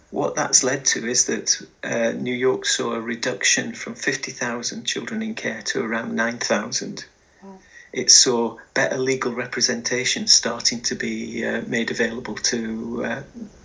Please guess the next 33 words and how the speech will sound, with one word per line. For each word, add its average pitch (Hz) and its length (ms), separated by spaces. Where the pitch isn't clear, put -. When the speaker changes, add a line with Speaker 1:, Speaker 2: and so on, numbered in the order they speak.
Speaker 1:
to - 100
parents 110 440
and 120 80
children. - 480
And 123 120
it 101 80
saw 120 340
a, 120 300
a - 60
huge - 560
change 117 680
in 113 400
the - 80
culture - 640
of 120 140
the 120 100
organisation. 113 840
Uh, 110 200
there's 127 200
evidence - 520
that - 120
when 117 160
you 120 100
start - 440
to 120 140
have 120 380
parents 107 580
working 117 380
side 113 260
by 107 140
side 117 280
with 110 140
professionals, - 640